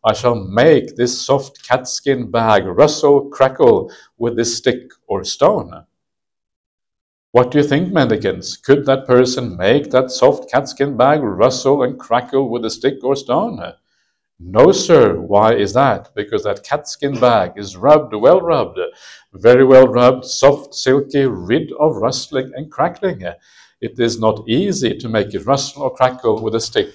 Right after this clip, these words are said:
or a stone. That person will eventually get weary and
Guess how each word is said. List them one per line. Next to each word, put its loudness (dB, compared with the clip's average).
or -2
a -6
stone. -2
That -2
person 2
will -2
eventually -2
get -4
weary -4
and -4